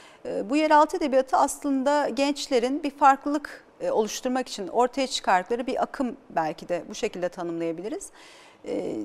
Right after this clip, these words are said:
kimsenin ifade edemediği, söyleyemediği şeyleri söyleme, işte bir isyan içerme, başkaldırı gibi konular, e, var ve üslupları çok farklı. Diğer edebiyat türlerinden, e, farklı kılan onları, e,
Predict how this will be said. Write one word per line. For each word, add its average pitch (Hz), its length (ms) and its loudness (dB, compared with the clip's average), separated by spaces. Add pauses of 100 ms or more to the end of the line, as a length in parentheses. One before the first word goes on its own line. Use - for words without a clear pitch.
(340)
kimsenin 294 580 0 (680)
ifade 254 360 6
edemediği, 208 580 0
söyleyemediği 220 840 0 (320)
şeyleri 190 400 0
söyleme, 170 580 -2 (320)
işte 247 260 -6
bir 285 120 0
isyan 262 500 0
içerme, 185 440 -2
başkaldırı 208 580 4
gibi 233 220 -6
konular, 277 540 6 (100)
e, 160 300 0
var 160 280 0 (340)
ve 262 300 4
üslupları 254 540 0
çok - 260 -6
farklı. 165 460 -4
Diğer 220 220 10
edebiyat 208 560 4 (260)
türlerinden, 185 760 0
e, 165 220 -4
farklı 190 640 0
kılan 190 320 2
onları, 180 460 -2 (480)
e, 131 340 -6